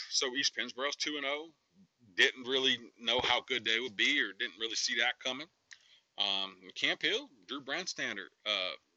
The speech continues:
their quarterback, you know. He's a guy people might wanna look at. He's probably, you know, six-two, six-three kid.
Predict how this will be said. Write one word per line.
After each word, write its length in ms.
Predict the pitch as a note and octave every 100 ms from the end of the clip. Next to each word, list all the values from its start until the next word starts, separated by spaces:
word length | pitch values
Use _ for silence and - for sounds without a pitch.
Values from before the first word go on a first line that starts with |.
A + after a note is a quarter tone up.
| -
their 100 | C3
quarterback, 500 | - F#3+ F3+ G2+ - - _ -
you 80 |
know. 140 | F#2+ G#2 - _ _ - _
He's 200 | D4 C#4+
a 40 | C4+
guy 200 | C#4 C4+
people 240 | A#3 B3
might 200 | A3 G#3+
wanna 100 | G#3 G3+
look 220 | G#3 G3+
at. 140 | B2+
He's 220 | A#2+ C3+ - _ -
probably, 280 | D#3 D#3+
you 160 | D3+ D3
know, 220 | D3 D#3 D3
six-two, 460 | - C#3+ - E3
six-three 480 | D3 C3+ - D3 C#3
kid. 340 | - C#3+ C#3